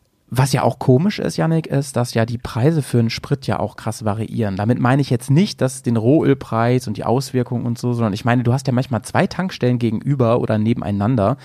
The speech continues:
und die haben so krasse Preisunterschiede, ne? Nicht ein Cent, sondern manchmal echt ein paar Cent und so. Und da kommt natürlich bei, wenn du einen sechzig oder <laughs> neunzig Liter Tank hast, ne? So ein Wohnmobil oder sowas, da kommt natürlich schon ein bisschen was zusammen, ein paar Euros so, ne?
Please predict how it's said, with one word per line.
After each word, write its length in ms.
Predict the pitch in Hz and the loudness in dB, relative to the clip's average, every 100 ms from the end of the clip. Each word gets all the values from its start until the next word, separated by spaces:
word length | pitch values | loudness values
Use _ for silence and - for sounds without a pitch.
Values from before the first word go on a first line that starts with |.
| - - - | -20 -16 -6
und 140 | 120 | -4
die 100 | 113 | 0
haben 220 | 120 127 | 2 2
so 260 | 110 135 220 | 4 2 2
krasse 380 | - 151 - 131 | -2 -6 -4 -6
Preisunterschiede, 880 | - 110 180 95 85 - 101 131 | -2 -2 -2 -4 -6 -6 -4 -2
ne? 180 | 104 123 | 0 2
Nicht 220 | 131 131 | 0 0
ein 180 | 110 110 | 0 0
Cent, 380 | - 120 131 165 | 2 2 2 2
sondern 180 | 110 101 | 2 2
manchmal 280 | 110 - 107 | 0 0 -4
echt 120 | 117 | -4
ein 80 | 110 | -6
paar 240 | 117 135 | -4 -4
Cent 320 | - 127 208 | -2 -4 -2
und 140 | 113 113 | -6 -4
so. 180 | 117 - - - | -4 -4 -12 -14
Und 100 | - | -4
da 80 | 113 | -2
kommt 220 | - 143 | 2 0
natürlich 360 | 180 - 208 - | 0 0 -2 2
bei, 220 | 120 120 | 2 2
wenn 120 | 123 | 2
du 120 | 123 123 - _ | 2 -2 -6 _
einen 80 | 123 | -4
sechzig 440 | 135 131 143 131 | -2 -2 -2 -2
oder 260 | 110 117 110 | 0 0 0
<laughs> 40 | 131 | 0
neunzig 600 | 117 117 214 - 127 - | 4 4 4 -2 -8 -6
Liter 280 | 151 156 | -4 -4
Tank 300 | - 151 151 | -4 -6 -6
hast, 200 | 165 - | -8 -8
ne? 240 | 131 143 127 | -6 -6 -6
So 120 | 120 | -4
ein 80 | 113 | 0
Wohnmobil 420 | 151 151 151 147 | 2 2 0 0
oder 100 | 135 | 0
sowas, 160 | 139 - - - | -2 -8 -14 -10
da 100 | 110 | -6
kommt 220 | - 147 135 | -2 -2 0
natürlich 340 | - 170 214 | 0 0 0
schon 160 | - 160 | 0 -2
ein 40 | |
bisschen 220 | - 101 | -2 -4
was 160 | 92 - | -4 -8
zusammen, 360 | - 104 73 | -8 -4 -4
ein 40 | - | -4
paar 160 | - | -8
Euros 400 | - 90 - 120 | -6 -8 -8 -12
so, 160 | - - | -10 -8
ne? 200 | 101 | -4